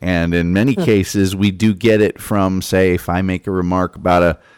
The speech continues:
Speaker 1: an issue at some high school somewhere, you can guarantee that two or three hundred kids from that high school that don't like it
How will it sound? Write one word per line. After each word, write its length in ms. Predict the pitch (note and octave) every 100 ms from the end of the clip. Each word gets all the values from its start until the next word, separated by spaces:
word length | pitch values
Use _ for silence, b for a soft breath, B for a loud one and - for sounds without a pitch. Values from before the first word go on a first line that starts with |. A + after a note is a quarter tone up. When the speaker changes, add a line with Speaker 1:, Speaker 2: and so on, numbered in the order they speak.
| b b b b b
Speaker 1:
an 120 | G#2 G2+
issue 440 | A2+ A2 - G2
at 100 | -
some 240 | - G#2+
high 200 | F2+ C3
school 340 | C#3+ - G#2+ F2+
somewhere, 600 | - F#2 F2+ E2+ E2+ E2+
you 160 | F2+ G2+
can 240 | G#2+ G#2+
guarantee 680 | A2 A2 A2 G2+ - C3+ A2+
that 220 | F#2 E2+
two 180 | - A#2
or 80 | G#2
three 220 | - G2+
hundred 280 | G2+ F#2+ -
kids 280 | A2+ G#2+
from 140 | - F2+
that 160 | D#2
high 220 | D#2+ A#2+ A#2
school 300 | - G2 D#2+
that 180 | F2 D2+
don't 240 | G2 C#2
like 340 | F2 B2+ B2
it 380 | G#2 E2 - -